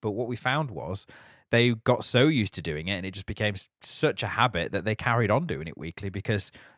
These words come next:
they knew that if they did it weekly, it was gonna take them a couple of hours. Whereas if they fell back to doing it monthly, they'd have to remember, "Oh, well, so-and-so took that product and put it on display in the other room over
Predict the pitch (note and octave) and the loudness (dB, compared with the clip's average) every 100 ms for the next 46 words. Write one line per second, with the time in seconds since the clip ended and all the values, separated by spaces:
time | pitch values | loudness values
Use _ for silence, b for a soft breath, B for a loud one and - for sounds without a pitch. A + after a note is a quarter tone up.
0 | - A2+ A2 C3 B2 F#2+ G2+ - G2+ C#3 | 0 2 4 2 2 2 -2 0 0 0
1 | D#3 A2 G#2 G#2+ G2 G2 G2+ - G2+ G2 | 2 0 0 -2 -4 -4 -8 -4 -6 -4
2 | F#2+ F2+ - _ _ _ _ - - A2+ | -6 -8 -16 _ _ _ _ -4 0 2
3 | F2+ D2+ C#2+ - b b b - G2+ F#2+ | 2 2 -4 -12 b b b 0 2 2
4 | F#2+ - A2 - G2+ - C3 A#2+ F2+ G#2+ | 0 -2 -4 0 -2 2 2 4 0 0
5 | G#2 F#2 F#2+ F#2+ - G2 F2+ E2 F2+ G2 | -2 0 -2 -2 -2 -2 -2 -4 -4 -4
6 | F#2 F#2 G2+ F#2+ A2 A2+ G#2+ G2+ G2 - | -4 -4 -4 -2 2 2 2 -2 -2 -2
7 | A2 G#2 G#2 G2 - G2+ G2+ - G#2+ G2+ | -2 0 -2 -2 -4 -2 -4 -4 -4 -4
8 | - - F#2+ F#2 G#2 G2 G2 - - G2 | -6 -8 -6 -4 -4 -4 -6 -10 -6 -4
9 | F#2 F#2 F#2 F#2 F#2+ F#2 G2 F#2+ G2 | -4 -6 -6 -6 -4 -6 -8 -8 -10